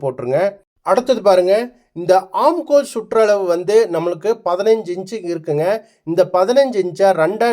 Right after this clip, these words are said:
டிவைட் பண்ணானா ஏழரை இன்ச்சு வருங்களேன். சரிங்களா? இந்த ஏழரை இன்ச்சை நம்ம எப்படி மார்க் பண்ண போறோன்னு பாருங்க. பாருங்க, மேல் பக்கம் அந்த ஷோல்டர்ல இருந்து கிராஸா பாருங்க,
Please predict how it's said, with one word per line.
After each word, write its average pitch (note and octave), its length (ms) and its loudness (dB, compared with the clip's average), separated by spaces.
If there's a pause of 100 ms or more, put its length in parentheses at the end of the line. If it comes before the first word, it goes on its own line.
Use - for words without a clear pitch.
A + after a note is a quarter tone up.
(100)
டிவைட் F#3+ 360 0
பண்ணானா D#3+ 320 2 (360)
ஏழரை A3 340 0
இன்ச்சு E3 260 -8
வருங்களேன். B2 340 -2 (300)
சரிங்களா? F#3+ 300 4 (100)
இந்த E3+ 140 0 (300)
ஏழரை B3 340 2
இன்ச்சை F3+ 260 2 (120)
நம்ம D#3+ 200 0 (140)
எப்படி D4+ 260 -6 (100)
மார்க் G3+ 280 2
பண்ண F3+ 200 2 (400)
போறோன்னு F#3 380 2
பாருங்க. D#3 240 2 (840)
பாருங்க, G#3 240 4 (240)
மேல் E4 320 0
பக்கம் C4 360 2
அந்த F#3+ 160 0 (140)
ஷோல்டர்ல D4 560 -4
இருந்து F#3+ 240 -6 (160)
கிராஸா B3 460 0
பாருங்க, E3+ 240 2